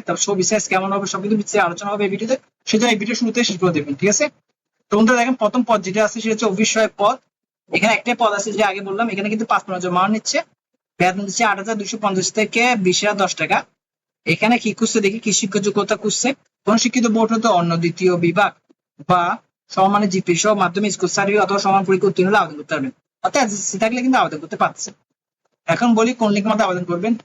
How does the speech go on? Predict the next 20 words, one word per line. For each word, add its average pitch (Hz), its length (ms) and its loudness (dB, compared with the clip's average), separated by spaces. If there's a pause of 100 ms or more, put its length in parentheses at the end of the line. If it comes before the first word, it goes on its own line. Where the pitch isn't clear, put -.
(400)
আহ, 139 340 2
এটা 175 140 -2 (180)
খুব 180 100 2
ইম্পর্টেন্ট, 190 420 0 (1400)
বুঝতে 170 260 2
পারছেন, 226 260 0
এই 208 60 -2
লিঙ্কের 208 220 -2
মাধ্যমে 220 220 2
আবেদন 185 140 -4
করতে 175 200 -8
হবে। 208 140 -4 (500)
আহ, 160 220 2
এইচটিটিপি 208 460 0
ডিসি 196 340 0
গাইবান্ধা 180 520 0 (380)
ডট 185 220 2
এইচডক 196 340 -4 (240)
ডট 180 240 4
কম 214 120 0